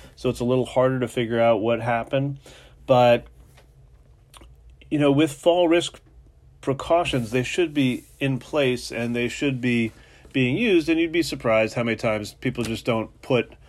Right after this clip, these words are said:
fall precautions in place, even though they're required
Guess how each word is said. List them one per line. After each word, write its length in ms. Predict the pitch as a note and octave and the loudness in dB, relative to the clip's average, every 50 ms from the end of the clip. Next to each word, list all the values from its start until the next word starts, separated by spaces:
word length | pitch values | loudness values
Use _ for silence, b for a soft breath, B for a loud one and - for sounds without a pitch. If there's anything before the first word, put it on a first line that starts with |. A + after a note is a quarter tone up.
| b b b b b b b b b b b b _ _ - - - - | b b b b b b b b b b b b _ _ -20 -20 -20 -20
fall 360 | - - - C#3 C3 B2+ B2+ | -16 -6 -2 0 2 2 2
precautions 880 | A#2+ - B2+ A2+ - A#2+ A2+ A2 A2 - - G#2+ G2+ G2+ G2 - - - - _ - _ - - - - | 0 -4 -8 -6 -2 0 0 0 0 -2 -6 -8 -8 -10 -12 -12 -14 -16 -20 _ -20 _ -20 -20 -16 -6
in 160 | - B2 A2+ G2+ | -4 -4 -4 -4
place, 380 | - - D#3+ C#3 B2+ B2 - | -2 0 2 2 2 2 0
even 180 | C3+ B2 C3 B2+ | -2 0 0 0
though 140 | B2 A#2 A2 | 0 0 2
they're 180 | A#2 A#2 A2+ | 2 0 0
required 880 | A2+ - - B2 A#2+ A#2+ - C3 B2+ A#2+ A2+ A2+ A2 A2 G#2+ G#2 A2+ | 0 -2 -2 -4 -6 -4 0 0 2 4 4 2 2 0 -2 -4 -8